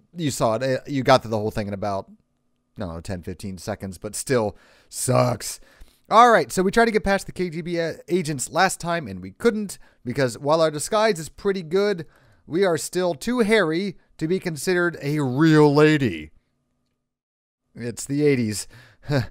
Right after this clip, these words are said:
I thought I could come back to this barber and maybe he could either shave me or wax me or something, but I talked to him and nothing doing. But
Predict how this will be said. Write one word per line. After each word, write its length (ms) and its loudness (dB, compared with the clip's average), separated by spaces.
I 160 4
thought 500 2
I 100 2
could 160 -6
come 240 0
back 180 2
to 80 -12
this 140 -4
barber 440 2
and 220 -4
maybe 340 -2
he 200 -10
could 200 -8
either 400 -4
shave 560 -4
me 380 -8
or 320 -4
wax 460 -2
me 180 -4
or 160 -4
something, 540 -4
but 100 0
I 80 4
talked 300 4
to 120 2
him 120 -2
and 120 -8
nothing 340 -2
doing. 360 -4
But 280 -2